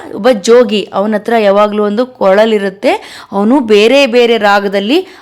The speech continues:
ಆ ಕೊಳಲನ್ನ ಊದ್ತಾ ಇರ್ತಾನೆ. ಒಂದಿನ ಅವನು ಈ ಊರಿಗೆ ಬರ್ತಾನೆ. ಈ ಮೀಟಿಂಗ್ ನಡೆದಿರ್ತದಲ್ಲ, ಆ ಟೈಮಲ್ಲಿ ಈ ಇಲಿ ಊರಿಗೆ ಬರ್ತಾನೆ. ಅವನು ಈ ಮಾತುಗಳನ್ನೆಲ್ಲ ಕೇಳಿಸ್ಕೊಂಡು ಅಲ್ಲಿ ಊರಲ್ಲಿ ನೆರೆದಿರುವಂಥ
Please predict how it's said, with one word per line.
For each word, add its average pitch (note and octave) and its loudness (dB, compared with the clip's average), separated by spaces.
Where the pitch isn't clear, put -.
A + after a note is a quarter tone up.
ಆ F#3+ 2
ಕೊಳಲನ್ನ G#3+ 0
ಊದ್ತಾ G3 0
ಇರ್ತಾನೆ. G#3 -2
ಒಂದಿನ D#4 2
ಅವನು D4+ -2
ಈ A3+ -2
ಊರಿಗೆ C4 0
ಬರ್ತಾನೆ. A3 -2
ಈ G3+ -4
ಮೀಟಿಂಗ್ B3+ 0
ನಡೆದಿರ್ತದಲ್ಲ, G#3 0
ಆ G3+ -2
ಟೈಮಲ್ಲಿ G3+ -2
ಈ A#3 0
ಇಲಿ D4 2
ಊರಿಗೆ A3+ -2
ಬರ್ತಾನೆ. A#3+ -4
ಅವನು E4 0
ಈ C#4 0
ಮಾತುಗಳನ್ನೆಲ್ಲ B3 0
ಕೇಳಿಸ್ಕೊಂಡು A3 2
ಅಲ್ಲಿ G#3 0
ಊರಲ್ಲಿ A#3+ 0
ನೆರೆದಿರುವಂಥ G#3+ 0